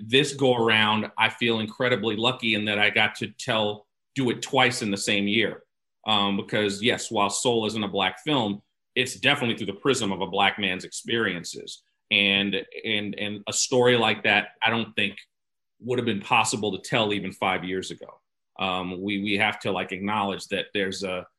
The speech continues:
there's a desire when it comes to Black characters for there to be, for us to be up here. You know what I mean? Like, being incredibly expressive,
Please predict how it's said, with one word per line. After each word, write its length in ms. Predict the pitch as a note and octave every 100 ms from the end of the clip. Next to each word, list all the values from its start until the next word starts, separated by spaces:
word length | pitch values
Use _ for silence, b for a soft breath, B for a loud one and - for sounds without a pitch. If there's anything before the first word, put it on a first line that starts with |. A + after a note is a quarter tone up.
| _ _ - _ _
there's 320 | B2 A#2 A#2 A2+
a 60 | G#2
desire 680 | G#2+ A2 A#2+ B2+ C3 B2
when 100 | A#2
it 120 | A2+ -
comes 300 | B2+ A#2 -
to 100 | G#2+
Black 340 | G#2+ G#2+ G#2+
characters 680 | C3+ A#2+ A2+ A2 A2+ G2 G2 b b
for 140 | - A2+
there 240 | A2+ A2+
to 100 | A2
be, 320 | A2 A2+ A2+
for 260 | A2 - A#2+
us 140 | B2 -
to 100 | C3+
be 460 | B2+ A#2 A2 A2 -
up 160 | C3 - -
here. 280 | C3+ F#2+ - _ _ _ -
You 120 | A#2+
know 120 | B2
what 140 | C3
I 80 | B2+
mean? 380 | B2 B2 B2+ C3+
Like, 380 | A#2+ A2+ G2+ - _ _ _ _
being 300 | - C#3 D3+
incredibly 560 | D3 C3 D#3 D3+ D3 D3
expressive, 760 | C#3 - C3 B2+ C3 B2+ B2+